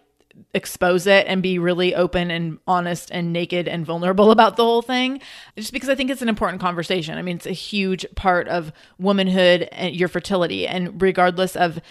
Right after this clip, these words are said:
if you had children that you didn't expect to have, or you couldn't have children that you really wanted, like,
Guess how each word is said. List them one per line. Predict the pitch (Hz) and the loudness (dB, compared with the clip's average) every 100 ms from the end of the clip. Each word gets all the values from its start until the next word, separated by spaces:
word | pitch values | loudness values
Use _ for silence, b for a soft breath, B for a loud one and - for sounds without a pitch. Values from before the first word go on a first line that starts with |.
| B B _ | B B _
if | 185 | -4
you | 196 | -2
had | 196 190 185 180 | 0 2 2 2
children | 196 190 185 | -2 0 -2
that | 180 | -2
you | |
didn't | 175 240 233 | -2 0 0
expect | 226 - 208 | 0 0 0
to | 214 | 0
have, | 196 190 190 185 | 0 4 4 2
or | |
you | 196 180 | -4 -6
couldn't | - 208 | -6 -4
have | 196 180 | -4 -4
children | 190 190 | -4 -4
that | 185 | -4
you | 175 | -4
really | 175 175 | -6 -4
wanted, | 170 208 220 220 208 202 190 B B - | -2 2 2 2 2 0 -2 B B -8
like, | 196 | -8